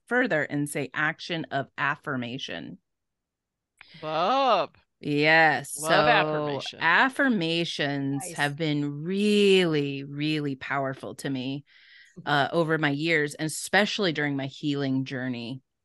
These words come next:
Speaker 1: And I was able, I saw this blurb in a magazine, and it was literally just a small paragraph in this huge magazine, but it changed my life. It said, instead of setting goals,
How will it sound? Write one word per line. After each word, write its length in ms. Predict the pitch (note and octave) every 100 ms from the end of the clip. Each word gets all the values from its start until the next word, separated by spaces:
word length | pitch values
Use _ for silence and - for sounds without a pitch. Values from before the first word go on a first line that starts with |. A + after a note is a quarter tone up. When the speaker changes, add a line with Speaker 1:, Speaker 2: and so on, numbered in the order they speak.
| _ _ _ _ _ -
Speaker 1:
And 240 | D#3+ D#3+ -
I 600 | E3 E3+ F#3+ G#3+ A#3 B3+ - - _ -
was 220 | E3 D3+
able, 300 | D#3 D#3 D3+
I 80 | D3+
saw 260 | D#3 F3+ A3
this 220 | C4 -
blurb 500 | D3+ D3 D3 D3 C#3+
in 140 | D3
a 40 | C#3
magazine, 580 | C#3 C3 C3+ C3+ C3
and 20 | C3
it 100 | B2+
was 140 | C#3+
literally 680 | C#3+ D3 E3 F3 F3+ E3+ D#3+
just 240 | D3+ D3
a 140 | D3 C3+
small 360 | - D#3+ D#3+
paragraph 580 | D#3+ D#3 C#3+ C3+ B2+ C3
in 80 | C#3
this 160 | C3 -
huge 300 | G3 G3 E3+
magazine, 420 | C#3+ C#3 C#3 C#3
but 80 | C#3
it 140 | -
changed 460 | - - E3 D#3+ -
my 100 | C3+
life. 300 | B2 B2+ B2+ - - - _
It 140 | E3+ -
said, 160 | F#3
instead 340 | F3+ - A#3 A3+
of 120 | G#3+
setting 340 | - E3+ C#3+
goals, 680 | C3+ C3+ C3 B2+ C3 C3+